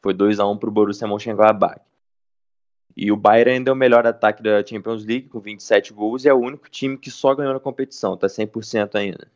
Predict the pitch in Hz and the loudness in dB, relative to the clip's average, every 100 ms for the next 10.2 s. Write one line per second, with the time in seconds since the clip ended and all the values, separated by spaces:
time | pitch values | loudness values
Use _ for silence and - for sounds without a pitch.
0 | - 98 92 104 131 120 127 127 135 123 | -10 -6 -2 -2 0 -2 -2 -4 0 2
1 | 127 120 101 104 123 - - 104 98 - | 4 4 4 4 2 -12 -4 -4 -4 -6
2 | 101 101 98 98 104 - 117 135 143 117 | -4 0 0 0 -8 -10 -6 -4 -4 -6
3 | - 101 104 107 - 117 123 123 117 110 | -6 -4 -4 -4 -4 2 2 0 -6 -6
4 | 107 101 - 101 98 101 95 107 147 - | -6 -10 -6 -4 2 2 4 2 2 -4
5 | _ 233 - _ _ _ _ _ - 107 | _ -20 -20 _ _ _ _ _ -2 2
6 | 98 110 127 110 110 107 98 107 113 101 | 4 6 4 4 2 2 2 2 0 -8
7 | 101 - - 90 113 110 95 - 113 123 | -8 -10 -8 -6 -6 -8 -18 -6 -4 -4
8 | 104 107 98 101 104 101 92 110 113 - | -2 0 2 2 0 -4 -4 -4 -4 -8
9 | 110 _ - 95 107 113 - 110 - - | -12 _ 0 0 -2 -6 -6 -8 -8 0
10 | 120 113 | 4 4